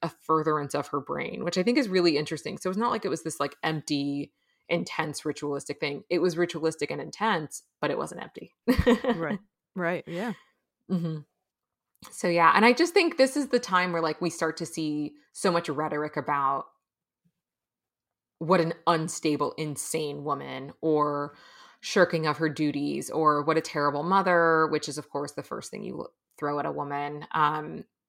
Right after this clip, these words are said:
Speaker 1: and I think, again, I simply say Cece was never given an opportunity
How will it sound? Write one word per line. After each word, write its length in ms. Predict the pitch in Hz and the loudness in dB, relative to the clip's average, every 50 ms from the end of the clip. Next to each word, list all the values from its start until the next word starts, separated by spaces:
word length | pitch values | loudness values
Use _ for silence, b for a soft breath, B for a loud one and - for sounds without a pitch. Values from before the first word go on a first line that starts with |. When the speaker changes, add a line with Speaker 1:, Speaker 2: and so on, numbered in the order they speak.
| _ - | _ 2
Speaker 1:
and 200 | - 202 208 214 | 4 4 6 6
I 80 | 208 202 | 2 2
think, 380 | - 269 262 262 262 - - b b b b b b b b b b - | 2 2 2 2 0 -2 -6 b b b b b b b b b b -2
again, 320 | 220 196 - 208 220 226 | -2 2 2 2 2 4
I 80 | 240 226 | 2 0
simply 380 | 220 - 202 190 185 185 170 | 0 -2 -4 -4 -2 -2 -2
say 320 | 170 - 175 170 165 160 156 | 0 0 2 2 2 2 0
Cece 340 | 180 - - 254 262 277 269 233 | -2 -2 -2 0 0 0 2 2
was 100 | 254 190 | 2 2
never 220 | 196 180 170 170 | 2 2 2 0
given 500 | 160 165 156 156 156 147 147 143 147 - _ - | 0 0 -2 0 -2 -4 -4 -6 -10 -10 _ 0
an 100 | 170 165 | 4 6
opportunity 1000 | 156 151 - - 147 - - - - 151 143 147 139 147 135 117 - - - _ | 6 6 6 4 -6 -6 -6 -12 -8 -8 -6 -6 -6 -6 -8 -8 -10 -12 -16 _